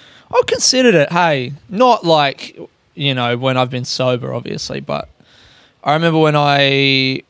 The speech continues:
was twenty, this one acid trip that I did that changed my fucking life when I was twenty, Easter Sunday, two thousand eleven. I wrote a show about it years ago, and it was a bad show 'cause I was a bad comedian. And <laughs>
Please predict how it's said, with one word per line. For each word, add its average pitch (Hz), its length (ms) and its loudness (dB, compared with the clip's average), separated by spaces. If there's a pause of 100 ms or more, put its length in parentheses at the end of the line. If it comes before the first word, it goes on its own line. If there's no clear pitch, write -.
was 135 1120 0 (160)
twenty, 214 840 -2 (1120)
this 151 180 -4
one 175 240 2
acid 151 380 -2
trip 139 300 0
that 139 120 0
I 135 100 2
did 131 340 -4
that 131 180 -2
changed 135 280 -2
my 131 140 -4
fucking 131 460 -6
life 131 320 0
when 135 80 -4
I 131 40 -2
was 131 120 -4
twenty, 131 400 -4
Easter 147 260 -4
Sunday, 147 420 0
two 139 160 -8
thousand 135 360 -2
eleven. 127 420 -2
I 139 80 0
wrote 147 180 2
a 131 60 -2
show 131 280 -4
about 123 240 -6
it 127 120 -10 (400)
years 123 220 -2
ago, 120 320 0
and 117 100 -2
it 123 60 -4
was 123 100 -4
a 120 60 -8
bad 120 260 -4
show 123 220 -4
'cause 139 160 -8
I - 20 0
was 151 100 0
a 156 40 -4
bad 165 240 2
comedian. 175 500 0 (480)
And 135 540 -2 (100)
<laughs> 156 380 -4